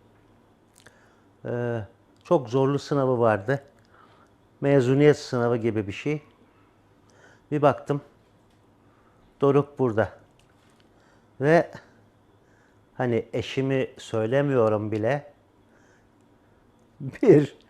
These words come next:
iyi hayat arkadaşı seçin. Neyse, dedi ki,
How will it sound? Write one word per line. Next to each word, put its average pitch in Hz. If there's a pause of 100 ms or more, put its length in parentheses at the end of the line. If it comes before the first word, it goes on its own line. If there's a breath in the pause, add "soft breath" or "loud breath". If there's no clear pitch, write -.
(1900 soft breath)
iyi 202 (1000)
hayat 143
arkadaşı 131
seçin. 117 (4000)
Neyse, 277
dedi 240
ki, 220